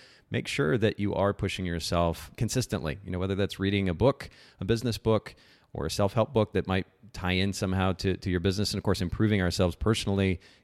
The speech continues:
can certainly translate to our business, but, um, take advantage of these wonderful resources and continue to challenge yourself. Your business will be better for it. Your photography will be better for it. And speaking of resources,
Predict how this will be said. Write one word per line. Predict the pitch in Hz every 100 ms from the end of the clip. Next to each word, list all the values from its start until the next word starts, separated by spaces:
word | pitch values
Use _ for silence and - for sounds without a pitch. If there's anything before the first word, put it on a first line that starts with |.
| -
can | 98 95
certainly | - 123 117 95
translate | - 90 82 90 87
to | -
our | 85
business, | 80 90 85 87 85
but, | - 92 - -
um, | 90 87
take | 113
advantage | 139 110 117 104
of |
these | 92 85
wonderful | 90 90 90
resources | 90 90 90 82 87 85 82 - - - -
and | 87
continue | 92 - 104
to | 92
challenge | 85 92 90 90
yourself. | 87 - 87 82
Your | 85
business | 80 113 110 98
will | 101
be |
better | 90 95
for | 92 95 92
it. | 80
Your | 71
photography | - 92 90 87 87
will | 80
be | 80
better | 82 80 82
for | - 80
it. | 76 - -
And | 110
speaking | 110 175 190
of | 139 101
resources, | 175 - 95 87 98 98 -